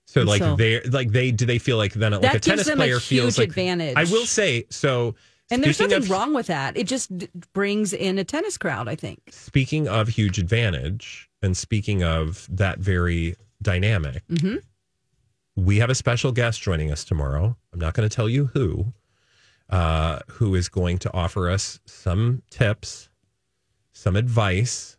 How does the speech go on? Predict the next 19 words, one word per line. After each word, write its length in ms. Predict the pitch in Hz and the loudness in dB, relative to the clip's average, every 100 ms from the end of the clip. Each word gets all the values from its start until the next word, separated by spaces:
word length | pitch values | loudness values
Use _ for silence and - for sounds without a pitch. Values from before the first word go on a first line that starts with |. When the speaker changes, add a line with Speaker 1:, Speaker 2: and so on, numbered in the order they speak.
| _ _ _ _ _ - | _ _ _ _ _ -4
Speaker 1:
and 100 | 90 | -2
it's 140 | 85 | 0
gonna 180 | 101 98 | 0 2
be 240 | 120 110 107 - | 2 0 -4 -4
a 60 | 95 | 0
brutally 480 | 98 110 113 131 | 2 2 2 2
honest, 420 | 127 135 92 73 - | 2 2 0 -2 -4
Dawn. 380 | 76 58 95 - _ _ _ _ _ _ _ _ | -4 -4 -6 -8 _ _ _ _ _ _ _ _
Um, 720 | 85 76 73 73 73 73 76 76 _ _ | -8 -6 -4 -4 -4 -4 -6 -8 _ _
probably 480 | - 95 95 92 85 | -4 0 0 0 0
in 80 | 80 | 0
the 80 | |
sec-, 400 | 80 - 113 98 - | -2 -2 -2 0 0
I 60 | 101 | -2
think 280 | - 110 | 0 -2
at 180 | 98 - | -4 -6
two 260 | - - 101 | -8 -2 -2
o'clock 400 | - 90 82 - | 0 -2 -2 -4
tomorrow. 360 | - 76 82 | -6 -6 -6